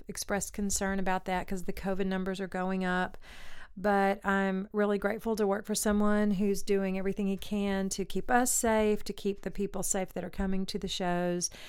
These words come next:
and try to get live music out there because that's super important too. Music is very healing for the soul. And so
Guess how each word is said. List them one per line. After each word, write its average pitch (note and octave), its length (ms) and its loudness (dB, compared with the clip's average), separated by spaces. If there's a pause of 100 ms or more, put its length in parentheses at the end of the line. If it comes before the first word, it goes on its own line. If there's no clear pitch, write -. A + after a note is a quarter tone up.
(340)
and A#3 560 2
try A#3 240 2
to C#4+ 80 2
get C#4 160 0
live A#3+ 300 2
music C4+ 500 -4
out E3+ 220 -6
there F3+ 180 -2
because G3 320 -4
that's - 300 -6
super C#4+ 300 -2
important B3+ 480 -2
too. B3 520 0
Music A3 380 -2
is G#3+ 120 -2
very G#3+ 280 2
healing A#3 420 0
for G#3+ 160 -2
the G#3 80 -2
soul. G3 460 -2
And F#3 200 -2
so F#3+ 440 -2